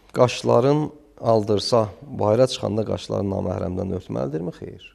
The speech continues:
Bu, normal şəkildə qaşı aldırdıqda naməhrəmdən örtməyə ehtiyac yoxdur.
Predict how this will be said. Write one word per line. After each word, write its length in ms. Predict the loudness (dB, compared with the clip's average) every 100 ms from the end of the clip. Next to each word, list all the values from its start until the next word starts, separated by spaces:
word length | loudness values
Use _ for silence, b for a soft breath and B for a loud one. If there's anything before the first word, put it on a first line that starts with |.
| -16
Bu, 280 | -14 -12 -14 b b b b -6
normal 360 | 0 2 2 0
şəkildə 400 | -2 -8 -6 -6
qaşı 240 | -6 -6 -6
aldırdıqda 640 | -8 -6 -8 -10 -8 -6 -6
naməhrəmdən 720 | -6 -8 -10 -10 -10 -10 -12 -14
örtməyə 360 | -14 -12 -12
ehtiyac 280 | -12 -16 -12
yoxdur. 300 | -12 -10 -10